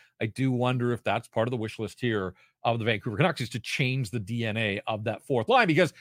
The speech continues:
Nils Amon's the extra forward. Well, there's not a lot, uh, in his game these days either. And so, uh, I'm kinda curious to see where things go there. But the real problem last night, as we talk about the bottom six, it was that third line.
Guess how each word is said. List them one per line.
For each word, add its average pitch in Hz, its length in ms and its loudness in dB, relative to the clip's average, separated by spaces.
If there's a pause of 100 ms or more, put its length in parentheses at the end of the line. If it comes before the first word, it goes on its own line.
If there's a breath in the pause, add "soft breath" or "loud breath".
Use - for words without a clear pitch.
(120)
Nils 175 240 6
Amon's 165 320 6
the 127 140 2
extra 220 320 4
forward. 127 420 4
Well, 147 400 6 (400)
there's 123 380 -4
not 160 220 2
a - 20 2
lot, 147 280 2 (120)
uh, 143 160 4
in 139 160 -4
his 185 220 0
game 120 260 0
these 120 180 -4
days 113 300 -2
either. 104 540 -4 (360)
And 107 320 -8
so, 110 520 -2
uh, 110 260 -4
I'm 113 140 -6
kinda 139 180 0
curious 139 320 -4
to 113 60 -12
see 143 180 -4
where 120 160 -2
things 117 260 -4
go 123 140 -2
there. 185 160 4
But 147 180 2 (200 soft breath)
the 127 80 2
real 214 200 4
problem 196 320 4
last 156 240 0
night, 233 180 -2 (680)
as 127 140 0
we 131 40 -2
talk 170 200 4
about 139 100 6
the 104 80 -2
bottom 120 420 4
six, - 720 -8 (1120)
it 160 100 2
was 190 160 2
that 95 220 -4
third 135 280 -2
line. - 300 -14